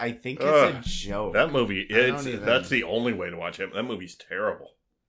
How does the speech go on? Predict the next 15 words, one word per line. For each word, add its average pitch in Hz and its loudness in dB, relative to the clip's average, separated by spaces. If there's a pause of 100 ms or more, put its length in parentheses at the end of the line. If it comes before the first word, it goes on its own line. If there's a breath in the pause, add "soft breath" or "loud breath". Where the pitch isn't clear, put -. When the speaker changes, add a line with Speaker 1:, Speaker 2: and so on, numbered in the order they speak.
(720)
Speaker 1:
Yeah, 110 -2
Speaker 2:
I - 0
Speaker 1:
I - 0
Speaker 2:
think 127 4
Speaker 1:
don't 123 8
Speaker 2:
I - 6
Speaker 1:
know. 120 -4
Speaker 2:
successfully 123 0
made 107 -2
it 101 -6
through 104 -6
that 87 -2
movie 87 -10
one 87 -14
time. 58 -18